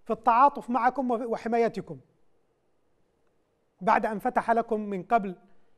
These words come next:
أبواب الحياة الكريمة على أرضه، وبعد أن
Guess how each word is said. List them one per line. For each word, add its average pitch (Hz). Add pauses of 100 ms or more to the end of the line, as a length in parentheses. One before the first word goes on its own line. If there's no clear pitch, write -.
(120)
أبواب 196
الحياة 208
الكريمة 196
على 185
أرضه، 175 (1200)
وبعد 208
أن 196